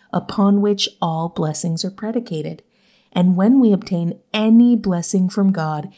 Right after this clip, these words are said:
it is by obedience to that law upon which it is predicated." So our Father in heaven has all these blessings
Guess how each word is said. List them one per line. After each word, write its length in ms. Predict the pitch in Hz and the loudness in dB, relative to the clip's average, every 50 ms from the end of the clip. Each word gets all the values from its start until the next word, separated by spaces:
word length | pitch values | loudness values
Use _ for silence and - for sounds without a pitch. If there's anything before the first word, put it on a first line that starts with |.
| _ _ _ _ _ | _ _ _ _ _
it 180 | - 196 196 202 | 2 4 4 4
is 160 | 214 214 196 | 4 2 -2
by 320 | 185 - 160 160 165 180 - | -4 -8 -8 -6 -6 -6 -4
obedience 800 | - 175 170 165 - 185 180 190 196 196 185 165 156 - - - | -4 -4 -4 -4 -2 -2 0 2 2 2 0 -2 -4 -6 -8 -8
to 100 | - 165 | -8 -6
that 240 | 156 165 156 160 - | -6 -6 -6 -6 -6
law 300 | 160 151 147 143 147 - - | -6 -4 -4 -4 -4 -6 -8
upon 500 | 165 - - - - 214 208 208 208 202 | -10 -12 -14 -16 -12 -10 -8 -6 -4 -2
which 240 | 190 190 190 - - | -4 -4 -4 -6 -8
it 80 | 156 | -8
is 160 | 156 160 151 - | -6 -8 -8 -8
predicated." 720 | - - 175 170 170 170 - - 143 135 143 156 - - _ _ _ _ - | -10 -10 -8 -8 -8 -8 -8 -8 -10 -10 -10 -14 -18 -20 _ _ _ _ -6
So 160 | - - 196 | -2 0 0
our 120 | 190 180 | 0 -2
Father 360 | 185 - 196 202 208 214 214 226 | -2 -6 -6 -4 -4 -2 -2 -2
in 80 | 208 | -2
heaven 280 | 185 190 190 185 180 175 | -2 -2 -2 -2 -4 -6
has 220 | - 180 190 196 | -6 -8 -8 -6
all 120 | 214 202 202 | -6 -4 -4
these 180 | 202 185 160 | -4 -4 -6
blessings 840 | 170 - - 175 170 170 196 - - - 160 156 - - - - - | -8 -14 -14 -12 -12 -10 -6 -4 -4 -4 -4 -6 -8 -6 -6 -6 -6